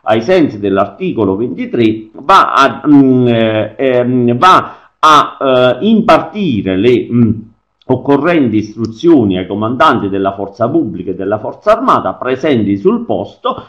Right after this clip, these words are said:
chiarendo quali sono gli obiettivi che devono essere, mm, eh, conseguiti. Per quanto riguarda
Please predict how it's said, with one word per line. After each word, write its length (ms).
chiarendo 800
quali 260
sono 300
gli 160
obiettivi 920
che 180
devono 340
essere, 600
mm, 220
eh, 360
conseguiti. 720
Per 220
quanto 380
riguarda 760